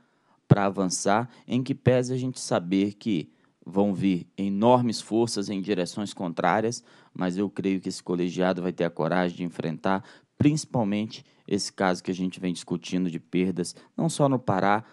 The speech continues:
mas em todo o Brasil, em que a gente tem o incentivo regulatório, sob o ponto de vista de incentivar a distribuidora, só que o que a gente tá enxergando é que as distribuidoras tão enxergando isso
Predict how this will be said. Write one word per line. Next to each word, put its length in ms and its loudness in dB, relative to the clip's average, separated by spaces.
mas 460 -2
em 160 -6
todo 380 2
o 20 -2
Brasil, 680 0
em 200 -2
que 200 -2
a 80 4
gente 380 -6
tem 280 0
o 60 0
incentivo 520 -4
regulatório, 960 2
sob 300 -2
o 40 -20
ponto 220 0
de 120 -4
vista 280 -2
de 120 -4
incentivar 460 0
a 40 2
distribuidora, 760 0
só 260 2
que 100 -8
o 60 -10
que 80 -4
a 60 -2
gente 180 -8
tá 100 -4
enxergando 460 -2
é 40 -4
que 100 -6
as 100 -4
distribuidoras 480 -2
tão 100 -4
enxergando 560 -2
isso 240 0